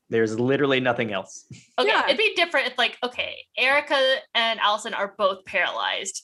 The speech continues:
Speaker 2: Erica's having seizures from it. Allison's not. And Allison, and he's, like, says, "You can go help her. It's fine.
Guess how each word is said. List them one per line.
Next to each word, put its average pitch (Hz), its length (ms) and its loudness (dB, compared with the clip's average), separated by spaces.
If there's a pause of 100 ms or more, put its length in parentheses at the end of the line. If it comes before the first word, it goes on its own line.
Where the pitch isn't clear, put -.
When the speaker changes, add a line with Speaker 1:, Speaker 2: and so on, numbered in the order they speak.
Speaker 2:
Erica's 254 360 2
having 202 320 -2
seizures 277 580 -2
from 170 240 0
it. 170 220 4 (400)
Allison's 202 520 0
not. 175 340 2
And 190 100 0
Allison, 180 680 -2 (440)
and 202 140 -2
he's, 196 240 -6 (200)
like, 185 180 0
says, 185 440 0 (260)
"You 214 140 -8
can 208 140 -4
go 190 160 -2
help 196 240 0
her. 175 340 0
It's 190 220 -8 (240)
fine. 180 540 2